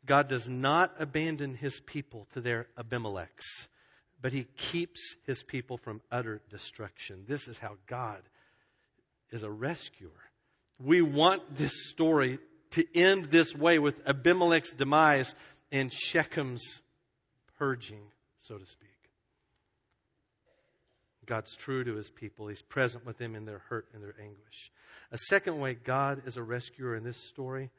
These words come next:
comes after Abimelech's funeral. So we didn't read this, but I want you to look at chapter ten with me.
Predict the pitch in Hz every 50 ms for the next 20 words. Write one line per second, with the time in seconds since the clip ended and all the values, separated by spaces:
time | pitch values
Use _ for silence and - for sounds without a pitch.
0 | _ _ _ _ _ _ _ _ _ - - 160 147 143 147 139 127 110 - _
1 | _ 131 147 160 165 156 - - - 175 165 165 160 - - 123 123 120 135 135
2 | 131 127 127 120 113 - - - - _ _ _ 120 113 110 98 87 90 _ _
3 | _ _ _ _ _ _ _ _ _ _ _ _ _ _ _ _ _ - - 156
4 | 190 214 233 190 135 123 123 131 151 160 175 208 214 - - - - - _ _
5 | _ _ _ _ _ _ _ _ _ _ _ _ _ - 165 196 214 - 226 180
6 | 180 185 180 - 139 120 - - 165 147 143 - 135 120 - _ - - 127 120
7 | 113 98 92 87 - _ - 85